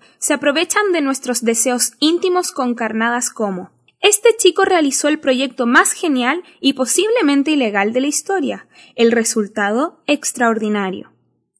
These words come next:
Este hombre publicó un anuncio publicitario que podría escandalizar y asquear a casi cualquiera. Tenemos que saber, tenemos que verlo,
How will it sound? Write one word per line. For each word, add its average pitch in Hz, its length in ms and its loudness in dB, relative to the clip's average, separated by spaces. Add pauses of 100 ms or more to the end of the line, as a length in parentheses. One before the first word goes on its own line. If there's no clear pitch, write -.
Este 403 340 4
hombre 285 560 2
publicó 262 400 0
un 302 160 0
anuncio 320 480 0
publicitario 285 720 -2
que 285 120 -2
podría 233 380 0
escandalizar 233 880 -2
y 220 200 0
asquear 247 640 -2
a 208 160 0
casi 214 280 -6
cualquiera. 285 640 -2 (420)
Tenemos 294 420 2
que 320 100 -2
saber, 233 640 -2
tenemos 247 400 -2
que 247 140 0
verlo, 233 460 -2